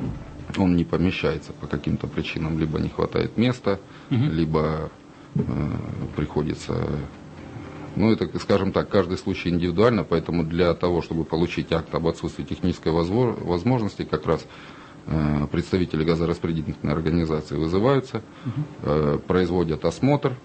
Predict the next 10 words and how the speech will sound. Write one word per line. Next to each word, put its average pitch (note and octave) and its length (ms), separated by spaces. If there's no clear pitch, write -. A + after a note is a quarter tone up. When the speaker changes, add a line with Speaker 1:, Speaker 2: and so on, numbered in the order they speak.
Speaker 1:
и A2 340
дают F#2 360
оценку, D2+ 560
можно A2+ 360
здесь G2 240
установить F#2 440
счетчик, - 360
Speaker 2:
Мгм. D3 280
Speaker 1:
либо F2+ 240
нельзя. D#2 340